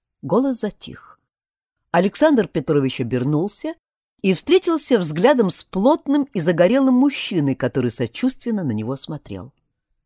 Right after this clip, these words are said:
«Вы кто?» «Я? Голубь», рассмеялся тот. «Ну, как почтовый голубь.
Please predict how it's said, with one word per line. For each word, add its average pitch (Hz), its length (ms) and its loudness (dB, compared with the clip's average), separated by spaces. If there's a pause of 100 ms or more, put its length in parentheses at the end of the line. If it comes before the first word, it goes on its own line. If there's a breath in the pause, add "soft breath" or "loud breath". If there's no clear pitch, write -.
(220)
«Вы 123 220 -4
кто?» 117 400 -6 (720)
«Я? 185 400 2 (440)
Голубь», 139 720 4 (400)
рассмеялся 120 680 -6
тот. - 340 -10 (420)
«Ну, 294 360 4
как - 280 0
почтовый 165 560 2
голубь. 117 440 0